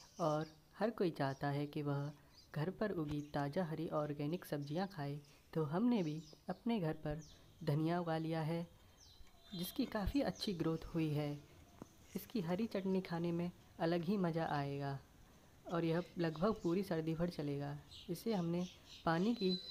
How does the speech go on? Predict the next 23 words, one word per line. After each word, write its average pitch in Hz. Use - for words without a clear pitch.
पुरानी 165
टंकी 185
में 185
लगाया 156
है। 151
इसे 233
हमने 175
टंकी 175
को 165
बीच 180
में 185
से 185
दो 180
पार्ट 175
में 185
काट 147
दिया 147
था, 151
जिसमें 180
से 180
दूसरे 190
पार्ट 151
में 156